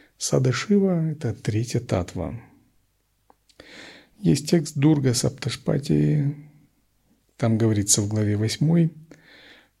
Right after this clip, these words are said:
что история о демонах Чанда и Мунда, и вот когда они умерли, то Шумха, король демонов, рассердился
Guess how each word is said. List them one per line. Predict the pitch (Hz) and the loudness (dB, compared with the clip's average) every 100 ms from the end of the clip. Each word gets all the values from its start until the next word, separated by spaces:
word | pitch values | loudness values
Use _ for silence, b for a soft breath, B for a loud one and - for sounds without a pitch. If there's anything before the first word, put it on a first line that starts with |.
| _ | _
что | - - 123 120 117 | -20 -6 -4 0 -2
история | - - 139 110 98 | -2 2 2 2 0
о | 98 | 0
демонах | 98 147 151 147 139 135 | 0 0 2 2 2 -2
Чанда | - 120 135 135 104 98 | -2 0 2 2 2 0
и | |
Мунда, | 92 113 165 151 139 139 123 | 0 2 2 2 2 0 0
и | 107 | -2
вот | 101 | -2
когда | - 110 107 | 0 0 2
они | 95 95 | 2 2
умерли, | 120 175 165 151 147 | 2 2 2 2 0
то | 139 - 98 | -2 -2 -4
Шумха, | - - 196 180 - 151 151 | -2 2 2 2 0 -2 0
король | - 104 95 | 0 2 0
демонов, | 92 147 160 147 143 | 2 2 4 2 2
рассердился | 110 98 120 117 139 180 - 151 147 | 0 2 2 2 2 2 2 0 0